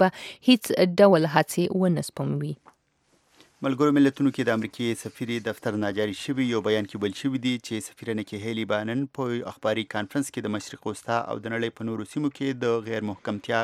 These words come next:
Speaker 2: پیدا کولو ایراني هلې ځلې په ډاګه کوي. سفیره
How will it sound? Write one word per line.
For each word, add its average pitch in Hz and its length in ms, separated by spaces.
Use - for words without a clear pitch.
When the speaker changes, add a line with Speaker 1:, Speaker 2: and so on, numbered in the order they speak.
Speaker 2:
پیدا 104 240
کولو 127 300
ایراني 110 680
هلې 107 320
ځلې 107 300
په 98 180
ډاګه 104 280
کوي. 110 180
سفیره 113 320